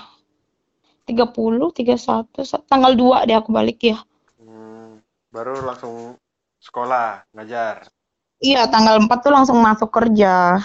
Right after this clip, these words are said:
Speaker 2: Asik. Iyalah, cari cuan.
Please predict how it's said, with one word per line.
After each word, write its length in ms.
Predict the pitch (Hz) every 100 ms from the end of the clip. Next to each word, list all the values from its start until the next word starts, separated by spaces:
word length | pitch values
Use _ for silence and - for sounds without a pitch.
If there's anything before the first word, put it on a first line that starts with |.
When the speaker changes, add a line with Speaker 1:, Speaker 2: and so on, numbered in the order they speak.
| - - - -
Speaker 2:
Asik. 320 | 117 107 104 _ _ _ _ _ _ _ - _ _ _ _
Iyalah, 440 | _ 117 - 113 113 _ _
cari 240 | - 107 110
cuan. 960 | _ 110 104 104 107 117 123 123 127 131